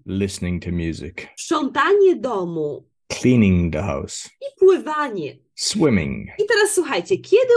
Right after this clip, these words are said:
Speaker 2: używamy tej gramatyki? When we use this grammar, tak? Czyli na przykład, kiedy chcecie powiedzieć, że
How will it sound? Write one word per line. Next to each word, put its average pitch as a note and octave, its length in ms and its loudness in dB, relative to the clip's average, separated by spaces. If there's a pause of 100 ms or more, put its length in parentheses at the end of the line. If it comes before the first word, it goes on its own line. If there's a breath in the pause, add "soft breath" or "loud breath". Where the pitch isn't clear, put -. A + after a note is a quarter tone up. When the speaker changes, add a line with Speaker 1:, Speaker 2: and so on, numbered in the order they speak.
Speaker 2:
używamy C#4 1200 0
tej B3+ 180 -6
gramatyki? G#3+ 680 -4
When C4 200 -4
we C4 200 -4
use F#3 100 -6
this E3+ 180 -8
grammar, C#3 520 -10
tak? F4+ 320 -2
Czyli B3+ 160 -6
na C#4+ 120 0
przykład, D#4+ 460 -2
kiedy A#3 260 -2
chcecie E4 380 0
powiedzieć, B3+ 680 -6
że A#3+ 260 -6